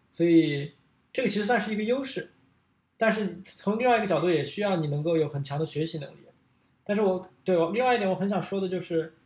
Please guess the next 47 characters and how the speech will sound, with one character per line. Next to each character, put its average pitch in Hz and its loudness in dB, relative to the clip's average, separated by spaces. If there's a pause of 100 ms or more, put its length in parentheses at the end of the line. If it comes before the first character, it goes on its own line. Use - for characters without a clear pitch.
(560)
就 185 -4
是 180 4
敖 165 6
飞 196 2
之 196 -6
前 185 -2
说 190 -2
的 180 -2
第 208 -8
一 214 -6
点， 147 -2
就 160 -4
真 214 -4
的 220 -2
是 202 -8
很 175 -2
考 143 -2
验 147 0 (320)
大 170 2
家 165 6
对 170 4
游 147 2
戏 165 -6
的 147 0
这 147 -6
个 143 -4
最 175 0
初 175 -2
的 156 4
热 160 0
情、 - -14
热 156 2
爱。 - -6 (500)
就 190 -4
是 180 -2 (380)
我 165 -2
觉 185 4
得 226 6
其 - -2
他 240 0
的 277 0
职 175 -2
位 185 2
可 - -4
能 139 -2
还 175 -2
好， - -10